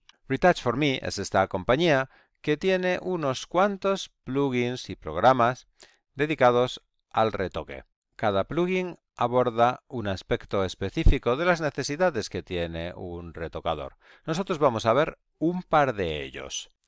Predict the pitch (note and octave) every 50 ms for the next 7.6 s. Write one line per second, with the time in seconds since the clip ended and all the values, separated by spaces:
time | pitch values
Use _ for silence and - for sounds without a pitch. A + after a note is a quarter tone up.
0 | - - A2 G2+ G2 - D3+ D#3 E3 - F#3 F#3 G3 F#3+ F3 D3+ D3 D3+ D#3+ D3
1 | - _ _ _ _ _ _ _ - B2 A#2+ A2+ - - - B2 B2+ B2+ - -
2 | - - - F2 D#2 E2+ D#2 D2+ D2+ D2 D#2 D#2 - D2 C#2+ - - G#2+ A#2 C3
3 | D#3 D#3+ C#3 A#2+ A#2+ C3 C3+ C3+ _ _ _ _ _ - - F#3 G3+ E3+ - -
4 | A#2 F#2+ F2+ E2+ - E2+ F2 F2 E2 F#2+ F#2+ F#2 F2+ F2 E2+ E2 E2 E2 E2 -
5 | _ - - - E3+ D#3+ G#2+ D2+ C2+ - _ _ _ _ _ _ _ - C#3+ C#3
6 | B2+ C3 C3 C#3 D#3 E3+ E3 D#3+ D#3 D3+ D3+ D3 D3 - - D3+ C#3+ - - D3
7 | D3 - F3+ F#3 F#3+ F3+ C#3+ G2+ - - -